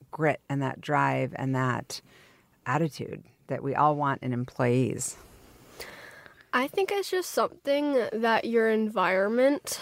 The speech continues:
Speaker 2: helps with. Like, it depends really on the environment you grow up in. Like,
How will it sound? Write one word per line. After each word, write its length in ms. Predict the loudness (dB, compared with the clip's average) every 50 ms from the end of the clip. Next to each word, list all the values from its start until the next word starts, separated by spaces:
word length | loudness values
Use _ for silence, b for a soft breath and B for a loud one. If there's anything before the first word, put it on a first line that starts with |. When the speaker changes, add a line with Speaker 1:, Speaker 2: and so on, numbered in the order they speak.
| -8 -4
Speaker 2:
helps 460 | -2 -2 -2 -2 -6 -10 -8 -6 0
with. 440 | 2 4 4 4 4 0 -4 -6 -2 2
Like, 400 | 2 2 2 0 -4 -8 -18 _ _ _ _ _ _ _ _ _
it 160 | 0 0 0 0 _ _ _ -6
depends 480 | -6 -6 -4 -2 -2 0 0 0 0 0
really 180 | 0 0 0
on 180 | 2 2 2 2
the 100 | 2 2
environment 500 | 2 2 2 0 2 2 0 0 0 0
you 80 | 0
grow 160 | 2 2 2 2
up 180 | 0 0 -2 -2
in. 280 | -2 0 0 0 0 -2
Like, 320 | -2 -2 -4 -6 -10